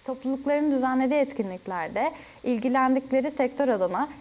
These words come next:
insanlarla tanışabilir, sektöre giriş yapabilme fırsatı sağlayabilirler. Pandemi sürecinde gerçekleştirilemeyen bahar şenlikleri bu dönem gerçekleştirildi.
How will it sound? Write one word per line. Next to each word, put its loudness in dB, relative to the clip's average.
insanlarla 2
tanışabilir, -2
sektöre 0
giriş 0
yapabilme -2
fırsatı -6
sağlayabilirler. 0
Pandemi 2
sürecinde 2
gerçekleştirilemeyen 2
bahar 2
şenlikleri -2
bu 0
dönem 2
gerçekleştirildi. -2